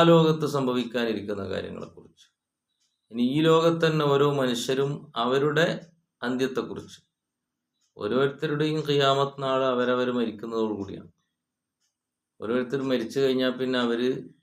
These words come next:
പരലോകത്തേക്കെത്തി. ആ മരിച്ചവരെ കബറടക്കുന്നതോടുകൂടി അവ്വലു മൻസിലി മിൻ മനാസിലിൽ ആഖിറ, പരലോകത്തിൻ്റെ ആദ്യ ഭവനമാണ് ഖബർ.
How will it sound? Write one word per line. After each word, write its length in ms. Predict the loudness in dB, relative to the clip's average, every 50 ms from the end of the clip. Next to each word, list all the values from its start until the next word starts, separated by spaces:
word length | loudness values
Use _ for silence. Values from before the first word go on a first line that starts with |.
| _
പരലോകത്തേക്കെത്തി. 920 | -8 -6 -4 -2 0 0 0 0 -2 -2 -4 -4 -4 -4 -6 -8 -10 -14 -16 -16 -18 -20 _ _ _ _ _ _ _ _ _ _ _ _ _ _ _ _ _ _ _ _
ആ 100 | -4 -2 0 0
മരിച്ചവരെ 560 | 0 0 0 -2 -4 -2 0 0 2 2 0 0 -2
കബറടക്കുന്നതോടുകൂടി 1040 | -2 0 0 0 0 0 -2 -4 -6 -6 -4 -2 -2 0 0 0 -2 -2 -2 -4 -4 -6 -8 -14 -20 _ _ _ _ _ _ _ _ _ -8
അവ്വലു 500 | -6 -6 -6 -6 -4 -2 0 2 2 2 0
മൻസിലി 400 | 0 0 0 0 0 0 0 0 2
മിൻ 120 | 2 2 2 0
മനാസിലിൽ 640 | 0 0 0 0 0 0 0 -2 -2 -2 -2 -2 -2 -4
ആഖിറ, 320 | -4 -6 -8 -10 -10 -8 -8 -10 -10 -12 -14 -16 -20 _ _ _ _ _ _ _ _ _ _ _ _ _ -18
പരലോകത്തിൻ്റെ 840 | -16 -14 -10 -6 -2 0 0 0 0 -2 -4 -6 -6 -4 -2 0 0 2 2 2
ആദ്യ 240 | 2 0 0 -2 -4 -2 -2
ഭവനമാണ് 560 | 0 0 0 -2 -2 -2 -2 -4 -4 -6 -6 -8 -10
ഖബർ. 200 | -12 -12 -12